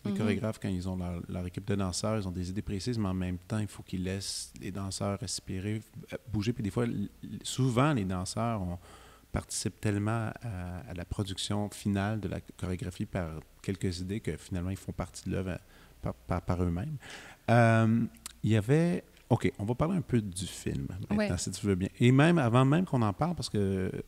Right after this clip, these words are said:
Speaker 1: on va parler de Bootlegger, un film que tu as fait, que tu as réalisé en quelle année ?
Speaker 2: J'ai réalisé en deux mille dix-neuf, mais qui est sorti en deux mille vingt et un.
Speaker 1: Vingt et un. Et qui, là, pour l'instant, va quitter l'écran bientôt. Il est encore présenté dans quelques festivals, mais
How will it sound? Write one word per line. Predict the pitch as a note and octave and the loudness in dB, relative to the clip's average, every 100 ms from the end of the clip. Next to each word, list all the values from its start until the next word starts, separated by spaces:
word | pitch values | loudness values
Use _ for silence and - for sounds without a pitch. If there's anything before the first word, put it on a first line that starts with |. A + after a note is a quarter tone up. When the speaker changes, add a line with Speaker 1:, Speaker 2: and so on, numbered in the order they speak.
| - | -8
Speaker 1:
on | G#2+ | -4
va | F#2 | -2
parler | F#2 G2 G#2 | 0 0 0
de | |
Bootlegger, | E2 G2 - A#2 - | 0 0 2 0 2
un | F3+ | 0
film | G2+ - G#2+ | -2 0 2
que | G2+ | 2
tu | - G2 | 0 0
as | E2+ | -2
fait, | - - B2 | -2 2 2
que | - | 2
tu | - A#2 | 0 2
as | |
réalisé | A#2 A#2 A2 C3+ | 2 2 2 0
en | |
quelle | C3 C3+ | 0 0
année ? | C3 D3 E3+ - - | 2 0 -2 -10 -16
Speaker 2:
J'ai | - G3+ | -4 -4
réalisé | F#3 F#3+ F#3+ F#3 F#3 G3 A3 A#3 | -2 -2 -4 -6 -4 -2 0 0
en | G3+ F#3+ F3+ F3 F3 F3 | 0 -2 -4 -4 -4 -6
deux | F3 F#3 F#3 | -6 -4 0
mille | F#3+ F3+ E3 | 0 -2 -4
dix-neuf, | F3+ E3+ F3 F#3 G3 - F#3 | -8 -6 -2 -2 -2 -4 -8
mais | F3 | -6
qui | E3+ | -8
est | |
sorti | E3 E3 - - - F#3 F3+ | -8 -8 -10 -10 -8 -4 -4
en | D#3+ D#3 | -4 -6
deux | D#3+ D#3+ | -6 -4
mille | D#3+ D#3 D#3 D3+ | -4 -4 -6 -8
vingt | D3+ - | -10 -10
et | C3 | -16
un. | - - - | -18 -20 -10
Speaker 1:
Vingt | D3 G2 F2 | -4 -2 0
et | F2 | 0
un. | F2+ | 0
Et | A2 G#2 | 0 -2
qui, | - A#2 G#2+ | 0 2 4
là, | G#2 G#2 A2+ | 4 4 4
pour | A#2 A2+ | 2 2
l'instant, | G2 - G#2+ G2+ | 2 0 0 0
va | F#2+ - | 0 -2
quitter | - - - G2+ | -12 -20 -4 0
l'écran | G2 F#2 - - G2+ F#2+ | 0 0 -4 -2 0 0
bientôt. | F2+ F2 F#2 C3 | 0 0 2 4
Il | D3+ | 2
est | A2+ | 2
encore | G2 G#2 | -2 -2
présenté | G#2+ G2 F#2+ | 0 0 0
dans | A2 F#2 | 0 0
quelques | - G#2 A2 | -2 -4 -4
festivals, | G2 - A#2 C3+ | -4 -2 2 2
mais | D3 A2+ B2+ | 4 4 2